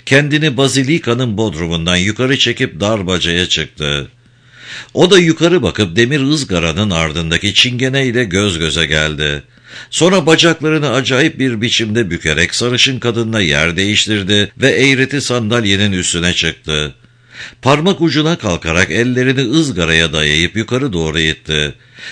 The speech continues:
Izgara bir iki santim kımıldadıktan sonra yerine bırakmak zorunda kaldı. Sarışın kadın çingeneye, "Può darci una mano?" diye seslendi.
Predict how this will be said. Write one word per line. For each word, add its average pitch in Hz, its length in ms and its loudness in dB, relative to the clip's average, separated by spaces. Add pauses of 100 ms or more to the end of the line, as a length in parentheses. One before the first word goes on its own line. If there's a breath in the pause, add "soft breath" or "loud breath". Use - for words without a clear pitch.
(140 loud breath)
Izgara 156 480 2
bir 143 80 2
iki 151 220 0
santim 139 420 -2
kımıldadıktan 131 760 -2
sonra 82 300 -2
yerine 113 540 0
bırakmak 98 500 -2
zorunda 85 420 -2
kaldı. 78 600 -2 (640 loud breath)
Sarışın 175 500 2
kadın 156 360 -2
çingeneye, 90 800 0 (480 soft breath)
"Può 165 300 2
darci 160 460 4
una 151 300 0
mano?" 139 520 0
diye 92 200 -2
seslendi. 85 880 -2